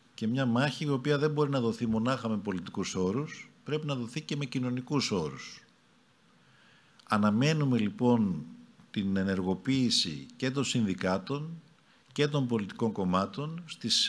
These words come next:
σύμπτυξη ενός κοινωνικού και πολιτικού μετώπου για να πάρει πίσω η κυβέρνηση αυτές τις σχεδιαζόμενες αλλαγές. Δεν θα είναι η πρώτη φορά που μια συντηρητική κυβέρνηση κάνει πίσω σε μια αντιλαϊκή και αντικοινωνική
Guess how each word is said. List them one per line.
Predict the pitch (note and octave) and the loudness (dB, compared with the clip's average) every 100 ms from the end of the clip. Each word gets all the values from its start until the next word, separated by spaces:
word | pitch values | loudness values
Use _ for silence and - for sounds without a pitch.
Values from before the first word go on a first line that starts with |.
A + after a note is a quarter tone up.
| - | 0
σύμπτυξη | - D3 D#3 D#3 - C3 | 0 0 -2 -2 0 0
ενός | B2 D3+ | 0 -2
κοινωνικού | - B2 A#2 A2+ A2+ | -2 0 2 0 -2
και | D3 | -2
πολιτικού | A#2 A2+ A2 D3+ | -2 0 -2 -4
μετώπου | C3 G#2+ - G#2+ G#2+ D3+ F3+ - - - _ - _ | -2 -2 2 2 2 -4 -6 -10 -20 -20 _ -20 _
για | B2+ | -2
να | B2+ B2 | 0 2
πάρει | F3 E3+ | 2 2
πίσω | - F3+ - | 0 -2 2
η | A2+ | 0
κυβέρνηση | G2+ F2 F2+ G2 F#2 C#3+ D#3+ E3 - _ _ _ - | 0 2 2 2 -2 -4 -6 -12 -18 _ _ _ -10
αυτές | A#2 - D3+ | -8 -2 -2
τις | - | 0
σχεδιαζόμενες | - D3 B2+ A#2 C#3+ D3 C3+ | -2 0 2 2 2 -2 -2
αλλαγές. | B2 A#2+ G#2+ F#2 | 0 2 2 2
Δεν | C3+ | 2
θα | C3 | 0
είναι | C3 | 0
η | |
πρώτη | A2+ G#2 A2 | 2 0 0
φορά | G2+ G2 | 0 0
που | F2+ | 0
μια | F#2 G2+ | -2 -4
συντηρητική | - F#2+ F2+ F#2 A2 | -2 -2 -4 -4 -4
κυβέρνηση | F2+ F#2 A#2+ C3 A#2 D3 D3+ - - - | -4 -2 0 -2 -6 -8 -10 -16 -20 -20
κάνει | - B2+ A#2 | -6 0 0
πίσω | - A#2+ - B2+ C3 - - | 2 0 0 -4 -8 -14 -20
σε | - G#2+ | -10 -4
μια | G#2+ B2+ | -2 0
αντιλαϊκή | A#2+ A2+ G#2+ G2+ - B2 B2+ - - - - _ - _ - | 0 2 2 0 0 0 0 -8 -20 -20 -20 _ -20 _ -4
και | A2+ | -2
αντικοινωνική | G2+ G#2 G2+ G2 F#2 A#2+ B2 B2 | -2 -2 -2 -2 -2 0 0 0